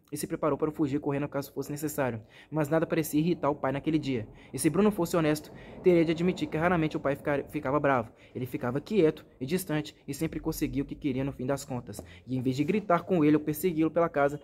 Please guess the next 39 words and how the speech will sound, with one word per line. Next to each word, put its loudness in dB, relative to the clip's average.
ele 0
apenas -2
balançou 2
a -2
cabeça -2
e -4
indicou -4
que -16
conver-, -6
que -10
a -8
conversa -2
havia -4
chegado -2
ao -2
fim. -8
"Vá 0
para -4
o -6
seu -6
quarto, -8
Bruno", -4
disse -4
ele 0
numa -2
voz -4
tão -4
baixa 2
que -4
o 0
menino -2
soube -4
imedi-, -2
imediatamente -2
que -6
ele -4
falava -2
sério -4
agora. -4